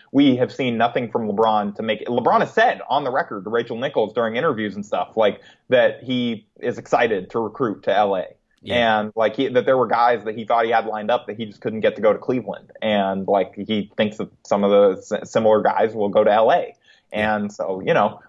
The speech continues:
Speaker 1: we, there's all this, like, talk of, like, guys don't wanna play with LeBron, whatever. Like, let's see. In a summer where they have another max cap spot and, like, th-, this is try number two. Maybe just the guys that were available last summer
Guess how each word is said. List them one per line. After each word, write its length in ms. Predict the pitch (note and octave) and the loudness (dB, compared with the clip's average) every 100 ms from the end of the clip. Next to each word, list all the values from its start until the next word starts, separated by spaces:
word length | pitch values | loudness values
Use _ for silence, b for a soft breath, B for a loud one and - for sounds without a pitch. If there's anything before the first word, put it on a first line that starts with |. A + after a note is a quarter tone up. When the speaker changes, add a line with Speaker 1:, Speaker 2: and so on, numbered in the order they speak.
| - | 0
Speaker 1:
we, 360 | C#3 C#3 E2+ - - _ - G2 | 2 2 -2 -16 -20 _ -16 -12
there's 300 | C3 A#2 C3 | -2 2 4
all 180 | C3 D3+ | 4 2
this, 220 | D#3+ D#3 D3 | 2 -2 -2
like, 200 | B2 - | -2 0
talk 320 | C3+ A#2+ - | 0 0 -2
of, 100 | A2 | -4
like, 160 | G#2 | -4
guys 200 | G#2+ A#2 A#2+ | -2 -2 -4
don't 120 | A#2+ | -6
wanna 160 | A#2+ | -6
play 140 | A2+ A#2+ | -2 -2
with 140 | A#2 | 0
LeBron, 380 | A#2 A2+ A2+ A2+ | 0 0 0 0
whatever. 300 | B2 A#2+ A#2+ | 2 2 2
Like, 160 | B2 - b b - | -2 -4 b b -2
let's 240 | G#3 G#3+ | -2 -2
see. 300 | A3 E3+ - _ - | -4 -4 -8 _ -6
In 120 | C3 | -4
a 40 | C3 | -2
summer 400 | D#3 D#3 E3+ D3+ | 0 2 0 2
where 160 | C#3+ | 2
they 120 | C3 | 2
have 320 | B2+ C3+ C#3 C3+ | 2 2 0 0
another 260 | B2 C#3+ | -2 -2
max 300 | C3+ C3 - | -4 -8 -10
cap 280 | - A2 - | -4 -2 -4
spot 440 | - G2+ F#2 F#2 _ - | -2 0 0 -2 _ -10
and, 520 | A#2 A2 G#2+ G#2 G#2 - | -4 0 0 0 -4 -2
like, 280 | A#2+ G#2+ | 0 0
th-, 180 | A#2 A2+ | 0 0
this 180 | C#3 C#3+ | 0 -2
is 80 | C#3 | -4
try 220 | - D3+ | 0 0
number 200 | - D#3 | 0 -4
two. 280 | - A2+ - | -4 -6 -6
Maybe 260 | G2 A#2+ B2 | -2 -2 0
just 240 | B2+ B2 A#2 | 0 -2 0
the 60 | |
guys 280 | A2 A#2 B2 | 2 2 2
that 100 | C3 | 0
were 140 | B2+ | 2
available 400 | A#2+ B2 A#2+ A#2 | 4 4 2 0
last 240 | A#2+ A#2 - | 0 0 -2
summer 320 | A#2 A#2 | -6 -6